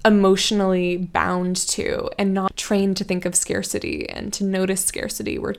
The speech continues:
we're trained to, um, think of ourselves as not perfect pe-,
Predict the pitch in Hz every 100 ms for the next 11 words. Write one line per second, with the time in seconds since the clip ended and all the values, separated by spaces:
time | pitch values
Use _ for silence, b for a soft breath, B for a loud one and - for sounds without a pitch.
0 | - 196 190 - - 202 202 202 190 -
1 | - 202 190 185 196 B B B B B
2 | - 196 190 185 - - 214 208 202 196
3 | 196 190 185 185 190 180 180 95 - -
4 | - 214 - 196 - - -